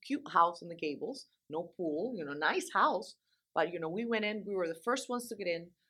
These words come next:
offered cash, you know, the price.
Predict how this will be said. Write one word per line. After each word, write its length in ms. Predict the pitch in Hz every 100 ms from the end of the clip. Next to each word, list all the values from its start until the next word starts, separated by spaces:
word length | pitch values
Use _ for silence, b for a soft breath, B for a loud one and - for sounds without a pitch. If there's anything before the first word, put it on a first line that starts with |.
| _ -
offered 460 | 196 214 220 214 - -
cash, 420 | 240 240 233 - _ _ -
you 80 | 208
know, 180 | 202
the 100 | 196
price. 500 | 190 185 165 190 -